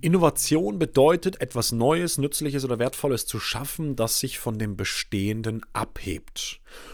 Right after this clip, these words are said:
Um also innovativ zu sein, muss man oft vorhandene Regeln brechen, die die Kreativität, Flexibilität oder Anpassungsfähigkeit einschränken. Das heißt, diese Grenzen zu erweitern.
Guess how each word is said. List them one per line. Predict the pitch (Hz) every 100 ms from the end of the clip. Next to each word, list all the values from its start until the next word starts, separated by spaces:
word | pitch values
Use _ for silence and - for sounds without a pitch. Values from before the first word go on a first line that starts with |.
| -
Um | - 185 214
also | 151 165 147 160
innovativ | 143 135 127 - 170
zu | - 120
sein, | 110 127 160
muss | 143 147 -
man | 139
oft | 120 120
vorhandene | - 123 123 120
Regeln | 120 123 107 92
brechen, | 107 110 147 - 180
die | 160 139
die | 107
Kreativität, | - 131 143 156 135 123 143 143
Flexibilität | - 123 - 135 127 123 - 135 123
oder | 110
Anpassungsfähigkeit | 120 139 135 123 131 117 - - - - - - 131 - 135 -
einschränken. | 107 123 - - 113 110 92 - - -
Das | 120 117 -
heißt, | 156 202 -
diese | 165 135
Grenzen | 135 135 131 185 220 - - 175
zu | - 165
erweitern. | 147 123 110 131 151 143 143 110 85